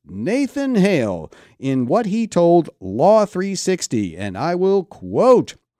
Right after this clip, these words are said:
"I regret I only had one law license to lose for my clients and for the interests of an uncorrupted, fair, and constitutional legal system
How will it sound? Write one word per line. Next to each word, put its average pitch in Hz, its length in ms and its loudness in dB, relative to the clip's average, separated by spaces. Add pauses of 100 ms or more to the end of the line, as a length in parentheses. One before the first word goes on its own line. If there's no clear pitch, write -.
(320)
"I 147 120 -4
regret 170 600 -2 (120)
I 156 260 -2
only 285 460 2
had 185 320 2
one 202 360 0
law 254 380 2
license 143 600 0
to 143 120 0
lose 208 560 0
for 220 180 -2
my 214 220 -4
clients 127 640 -2 (100)
and 220 380 -4
for 139 180 -2
the 120 160 -2
interests 214 540 -2
of 113 160 -6
an 104 180 -4
uncorrupted, 196 840 2
fair, 175 340 2
and 107 320 -8
constitutional 190 1200 -2
legal 233 320 0
system 185 420 -4